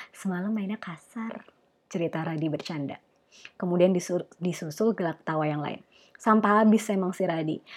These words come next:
Bikin Gilman yang di sebelahnya gemas. Langsung melingkarkan tangannya ke leher Radi dan bertingkah seolah-olah ingin menjitaknya. Tawa yang lain makin pecah ketika tingkah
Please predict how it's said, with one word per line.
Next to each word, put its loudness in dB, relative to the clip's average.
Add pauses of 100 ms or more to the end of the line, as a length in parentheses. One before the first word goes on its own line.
Bikin 6
Gilman 4
yang 4
di 4
sebelahnya 2
gemas. -2 (240)
Langsung 2
melingkarkan 2
tangannya -2
ke -2
leher -4
Radi -4 (140)
dan 6
bertingkah 2
seolah-olah -2
ingin -4
menjitaknya. -6 (400)
Tawa 4
yang 2
lain 6
makin -2
pecah -10 (160)
ketika -2 (240)
tingkah 0